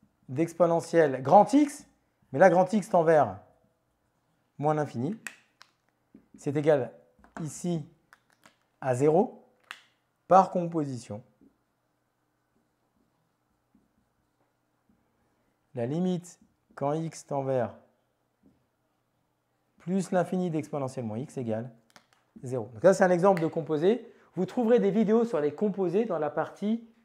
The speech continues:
soit exponentielle, soit logarithme. Il y a des, c'est écrit limite par composition. N'hésitez pas à y retourner. Euh, donc au niveau du Q C M, alors là la question du Q C M, c'est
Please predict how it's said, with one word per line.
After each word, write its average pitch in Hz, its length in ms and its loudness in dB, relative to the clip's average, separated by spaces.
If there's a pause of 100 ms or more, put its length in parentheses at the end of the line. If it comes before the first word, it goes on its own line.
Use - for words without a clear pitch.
(220)
soit 196 220 -2
exponentielle, 170 520 -4
soit 180 160 -4
logarithme. 156 440 -2
Il 135 100 -6
y 135 100 -4
a 139 40 -8
des, 151 120 -14
c'est 131 160 -8
écrit 196 380 -6 (320)
limite 170 460 -4 (220)
par 170 340 0 (140)
composition. 156 560 -6
N'hésitez 131 360 -8
pas 131 300 -8 (380)
à 139 40 -8
y 135 60 -2
retourner. 135 380 -10 (2000)
Euh, 151 260 4
donc 170 240 0
au 196 100 2
niveau 208 240 4
du 220 100 4
Q 214 160 0
C 226 140 2
M, 139 280 6
alors 123 260 -4
là 175 160 4
la 170 100 8
question 170 320 0
du 165 100 0
Q 160 140 -8
C 175 140 -2
M, 208 160 2
c'est 196 440 2